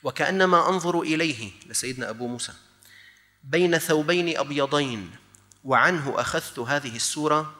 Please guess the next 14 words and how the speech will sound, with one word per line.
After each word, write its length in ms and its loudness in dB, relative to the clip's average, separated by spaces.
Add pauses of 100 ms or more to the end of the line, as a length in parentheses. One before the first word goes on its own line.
(140)
"اقرأ 440 -4
باسم 340 -6
ربك 380 -6
الذي 340 -6
خلق". 460 -8 (400)
بين 220 -2
ثوبين 360 -6
أبيضين، 400 -4
يعني 140 -4
لابس 360 -4
رداء 360 -4
وإزار 460 -6 (320)
أبيض 240 -8
بأبيض. 360 -16